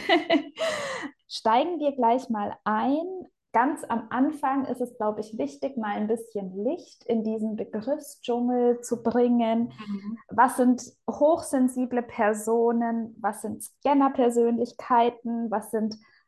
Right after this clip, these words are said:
Speaker 1: High Sensation Seeker? Gibt's da Unterschiede, Synonyme? Erklär bitte mal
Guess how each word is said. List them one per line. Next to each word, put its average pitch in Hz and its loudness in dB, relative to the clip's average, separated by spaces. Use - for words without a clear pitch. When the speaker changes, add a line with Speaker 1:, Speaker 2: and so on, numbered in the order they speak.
Speaker 1:
High 240 6
Sensation 233 0
Seeker? 233 -4
Gibt's 226 -10
da 220 -2
Unterschiede, 240 0
Synonyme? 233 0
Erklär 240 0
bitte 254 0
mal 226 0